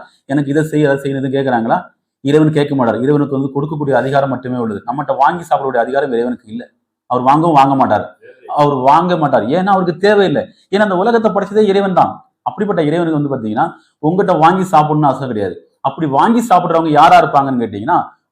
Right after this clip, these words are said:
ப-, ப-, போலி குருமாரா தான் இருப்பாங்க. ஏன்னா, அவங்க வந்து வயிறு வளர்க்கக்கூடிய வேலையை தான் முதல் கடமையா இருப்பாங்க. ஆனா, இவங்க அப்படி கிடையாது. நம்மளுடைய ஜீவனை வளர்க்கக்கூடிய கடமையில இருப்பாங்க. அப்போ,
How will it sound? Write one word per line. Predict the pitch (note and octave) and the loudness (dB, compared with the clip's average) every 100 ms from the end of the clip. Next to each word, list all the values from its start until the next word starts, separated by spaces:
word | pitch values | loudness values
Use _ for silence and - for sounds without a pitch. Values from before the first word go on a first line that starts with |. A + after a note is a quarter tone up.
| _ | _
ப-, | - C#3 B2+ B2+ | -2 -2 -2 -2
ப-, | B2 B2 | -4 0
போலி | G3 A3+ | 2 4
குருமாரா | A3 F3 D#3+ D3+ | 2 2 2 4
தான் | C#3+ | 2
இருப்பாங்க. | A#2 G#2+ F2 | 2 -4 -6
ஏன்னா, | C3+ | -4
அவங்க | E3+ D3+ C#3 | 0 2 0
வந்து | D3+ F3+ | -2 -2
வயிறு | B2+ E3 A3+ G#3 | 0 2 2 2
வளர்க்கக்கூடிய | F3+ D#3+ D3+ C3 | 0 -2 -2 0
வேலையை | C#3 | 0
தான் | C#3 | -2
முதல் | C3+ B2+ | -4 -6
கடமையா | C#3 A#2 A#2 A2 | -6 -4 -2 -2
இருப்பாங்க. | G2 F2 E2 _ _ _ _ _ | -4 -8 -10 _ _ _ _ _
ஆனா, | C3 C3 D3+ | 0 2 0
இவங்க | C#3 F#3 | -2 0
அப்படி | E3 D3+ | 0 0
கிடையாது. | C#3 A#2+ - - | 0 0 -2 -6
நம்மளுடைய | A2+ A2 | -6 -4
ஜீவனை | G#2+ E3+ A#3 A3+ | -4 -2 2 2
வளர்க்கக்கூடிய | F3+ E3 D3 C3+ B2+ D3 A3 - _ - | 0 -2 -4 -2 0 -2 -4 -10 _ -4
கடமையில | C#3 C3+ B2+ | -2 0 -2
இருப்பாங்க. | F#2+ F#2 E2+ - | -4 -8 -8 -14
அப்போ, | A#2+ A#2 E3 | -4 -4 -4